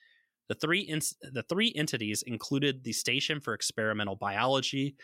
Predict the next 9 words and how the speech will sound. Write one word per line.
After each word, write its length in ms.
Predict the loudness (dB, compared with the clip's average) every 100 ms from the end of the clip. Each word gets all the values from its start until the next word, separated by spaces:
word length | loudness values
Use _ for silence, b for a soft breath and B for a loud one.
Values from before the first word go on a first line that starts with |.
| B B -2
the 60 |
Eugenics 480 | 0 2 0 0 -2
Research 420 | -2 2 2 0
Association, 840 | 0 0 2 2 4 2 2 -2 -4
and 160 | -2 0
the 60 |
Eugenics 400 | 2 0 -2 -4
Records 360 | -2 -2 -2 -6
Office. 500 | -10 -10 -12 -6 -6